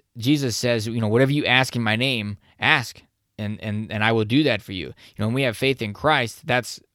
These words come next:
that's the reality of what we have. And in Mark four, Jesus is in the boat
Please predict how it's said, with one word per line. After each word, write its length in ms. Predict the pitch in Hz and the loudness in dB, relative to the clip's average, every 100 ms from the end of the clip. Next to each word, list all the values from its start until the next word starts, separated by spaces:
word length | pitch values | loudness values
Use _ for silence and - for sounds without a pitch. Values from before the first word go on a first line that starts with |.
| _ | _
that's 360 | 110 117 - - | -2 -2 -4 -14
the 140 | 117 113 | -6 -2
reality 420 | 117 156 160 107 | 2 2 2 -2
of 100 | 104 | -2
what 140 | 113 | -4
we 120 | 110 | -4
have. 420 | 95 131 123 76 _ _ - - - | -4 -4 -4 -10 _ _ -20 -20 -2
And 300 | 127 131 127 | 2 2 0
in 220 | - 123 | -2 6
Mark 260 | 151 151 | 8 8
four, 420 | - - 196 123 117 | 4 2 4 6 4
Jesus 380 | 147 185 151 | 0 -2 -2
is 140 | 131 117 | -2 0
in 140 | 139 | 0
the 60 | 110 | -2
boat 440 | 101 143 139 123 | 4 6 6 4